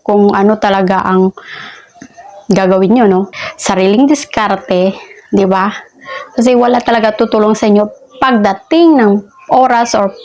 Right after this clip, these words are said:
araw na binabantaan ka. Walang makatutulong sa inyo. Kaya, sariling sikap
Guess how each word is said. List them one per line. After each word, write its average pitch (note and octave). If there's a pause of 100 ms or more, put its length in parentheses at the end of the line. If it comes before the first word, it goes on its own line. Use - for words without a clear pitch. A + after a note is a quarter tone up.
(120)
araw B3+
na G#3 (320)
binabantaan A3+
ka. F#3+
Walang B3+
makatutulong A3+
sa G#3+
inyo. G#3 (320)
Kaya, A3+
sariling A3+
sikap -